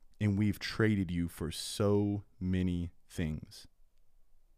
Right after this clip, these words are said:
Father, I pray you awaken our hearts and our minds to the truth of who you are, to the glory of Christ and what he's accomplished,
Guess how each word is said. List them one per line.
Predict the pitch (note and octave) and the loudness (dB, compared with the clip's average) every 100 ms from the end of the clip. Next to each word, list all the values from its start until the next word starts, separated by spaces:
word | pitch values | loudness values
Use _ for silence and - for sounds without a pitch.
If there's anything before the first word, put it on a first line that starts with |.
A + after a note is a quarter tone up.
| - - - _ _ - - - - - - - _ _ _ _ _ _ - - - - - _ _ - - - | -20 -20 -20 _ _ -20 -20 -20 -20 -20 -20 -20 _ _ _ _ _ _ -20 -20 -20 -20 -20 _ _ -20 -20 -6
Father, | - A2 A2+ F2+ | 2 4 6 4
I | G2+ | 2
pray | F#2 - A#2 | 0 2 4
you | A2+ G#2 G2 | 4 2 2
awaken | F2 E2+ F2+ G#2+ A2 A2 | 2 0 2 2 2 2
our | F#2 E2+ | 2 0
hearts | - A2+ A#2 - - | 0 2 2 0 -2
and | F#2 | 0
our | F2 | 2
minds | E2+ E2+ E2 D2+ D2 - - - - - - _ - _ - - - | 0 0 -2 -4 -6 -10 -14 -18 -20 -20 -20 _ -20 _ -20 -14 0
to | A2 | 2
the | G2 | 2
truth | - A2+ A2 | 4 4 4
of | G#2+ - | 2 2
who | A2 | 2
you | F#2 E2+ | 4 4
are, | F#2+ A#2 B2 A#2+ - - - - - - - - - - | 4 4 0 -2 -10 -20 -20 -20 -20 -20 -20 -20 -20 -16
to | - | -2
the | F#2+ | -2
glory | E2+ G#2 A2 A#2 A2 | 2 4 8 8 6
of | G2 | 4
Christ | - G#2+ G#2+ - | 2 4 4 2
and | G#2 | 2
what | G2+ | 4
he's | G2 | 2
accomplished, | E2+ - G2 F#2+ F2 D#2+ - | 0 0 0 2 -2 -4 -8